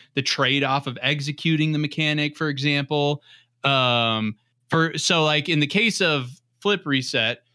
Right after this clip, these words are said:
you can set yourself up for a flip reset. If you fuck the flip reset, you do kind of,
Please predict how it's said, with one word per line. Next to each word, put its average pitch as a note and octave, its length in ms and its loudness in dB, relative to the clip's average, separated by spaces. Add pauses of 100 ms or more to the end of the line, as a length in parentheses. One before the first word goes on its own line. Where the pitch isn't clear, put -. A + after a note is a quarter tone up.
(280)
you F3 800 2
can D#3+ 160 -2
set A#3+ 280 -2
yourself F#3+ 380 -2
up F#3+ 160 0
for F3 120 -2
a D#3 40 -2
flip D#3+ 280 -4
reset. D3 380 -2
If C3+ 120 -8
you C#3 100 -4
fuck C#4 400 -4
the F#3+ 100 0
flip D#3 300 -2
reset, D3 380 0
you D3 120 -2
do G3+ 420 0
kind A3+ 360 0
of, G#3 140 0